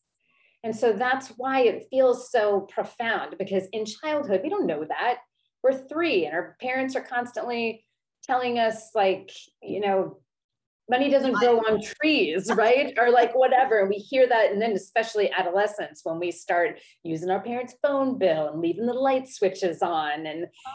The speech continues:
Speaker 1: using their car, right? I know I used to hear that from my dad all the time. "Money doesn't grow on trees." And so that, then there's this belief,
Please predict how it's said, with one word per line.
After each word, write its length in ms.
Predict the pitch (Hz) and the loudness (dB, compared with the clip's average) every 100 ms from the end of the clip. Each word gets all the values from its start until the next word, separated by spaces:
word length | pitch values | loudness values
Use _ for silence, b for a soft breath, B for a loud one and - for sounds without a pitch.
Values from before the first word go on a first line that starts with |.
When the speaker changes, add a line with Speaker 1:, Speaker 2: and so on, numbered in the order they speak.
| B _ | B _
Speaker 1:
using 380 | 190 214 254 247 | -4 0 2 2
their 160 | 247 247 - - | 0 -2 -10 -4
car, 500 | 320 294 208 156 156 | 0 4 4 2 2
right? 360 | 170 160 208 208 | 2 4 2 2
I 120 | 190 | -2
know 280 | 208 202 175 202 | 0 0 0 -2
I 120 | 220 | 0
used 280 | 220 214 - | 0 -2 -4
to 60 | 196 | 0
hear 200 | 185 170 | 0 2
that 260 | 156 - | -2 -4
from 100 | 180 | -6
my 140 | 160 160 | -4 -2
dad 240 | 147 147 - _ | -4 -6 -10 _
all 80 | 175 | -16
the 80 | - | -14
time. 220 | 151 160 | -12 -4
"Money 180 | 202 208 | 0 0
doesn't 280 | 196 180 190 | 0 -4 -2
grow 180 | 170 | -2
on 120 | 160 151 | -2 -6
trees." 460 | - 233 135 - | -8 -4 -4 -6
And 120 | 160 | -14
so 260 | - 190 185 | -2 2 2
that, 140 | 254 262 _ 196 | 0 -4 _ 0
then 180 | 202 | 0
there's 220 | 220 190 190 | 2 0 -2
this 200 | 175 - | -8 -6
belief, 440 | 160 175 185 | -4 0 0